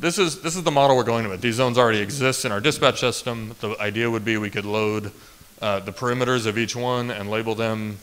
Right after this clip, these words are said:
put 'em in our emergency alerting system, so we could just push a few buttons, everybody in that zone gets a notification. Part of the questionnaire, too, is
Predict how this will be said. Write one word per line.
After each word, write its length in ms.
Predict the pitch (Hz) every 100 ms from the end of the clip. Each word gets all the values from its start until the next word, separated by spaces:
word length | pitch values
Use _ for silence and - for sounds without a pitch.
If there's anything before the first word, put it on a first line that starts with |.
| -
put 140 | 120
'em 100 | 113
in 60 | 107
our 80 | 101
emergency 340 | 104 98 95
alerting 340 | 98 143 139
system, 320 | 123 123 131 107
so 80 |
we 120 | 104 104
could 80 |
just 160 | 101 -
push 180 | 143 131
a 40 |
few 140 | 131 131
buttons, 520 | 117 110 107 107 - - -
everybody 320 | 113 113 110
in 60 |
that 160 | 110 101
zone 240 | 104 104
gets 140 | 101 92
a 20 |
notification. 640 | 101 92 98 101 95 92 92 - - - - - - - - - - - - -
Part 200 | - 139
of 60 | 131
the 60 |
questionnaire, 500 | 135 156 - 156 156
too, 260 | 143 233 165
is 340 | 127 127 -